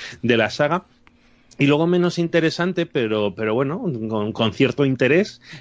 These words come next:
el, la serie de televisión que podemos ver en Netflix, ¿no? Porque además, como a mí hay un detalle que me gusta mucho, ¿no? Que es este,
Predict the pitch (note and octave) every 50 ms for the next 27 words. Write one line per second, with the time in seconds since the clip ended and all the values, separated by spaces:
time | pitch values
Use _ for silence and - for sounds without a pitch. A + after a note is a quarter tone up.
0 | - _ _ - C3 B2 A#2 A2+ A2 G#2+ G#2+ G#2+ G#2+ A2 A2 - - A#2+ C3 B2+
1 | B2+ B2+ - C3 B2 B2 B2 A#2 - C3+ C3 D3+ - D#3+ - - A#2+ G#2 G#2 G#2+
2 | A2 A2 A2 F#2 G2+ A2+ G#2+ G#2+ G#2+ G#2 G2+ G2+ G2 G2 G2 F#2+ F#2+ F#2 F#2 F#2
3 | - - F#2+ F#2 F#2 G#2 A#2 - - G2 - F#2+ F#2 F#2 G2 G2+ F2+ - - G#2
4 | G2 G2 F#2+ F#2+ F#2+ F#2+ G2 G2+ A2 G#2+ A#2 A2+ A2+ A2 A2 A2+ A2+ A#2 - -
5 | A2+ A2+ A2+ G#2+ - A2+ A2 G#2+ G#2 G#2+ - - A2+ G#2 G#2 A2 A#2+ A#2+ - C#3+
6 | C3 B2 C3 C3+ - A#2 - - A#2 - - - A2 G#2+ G#2+ G#2 G2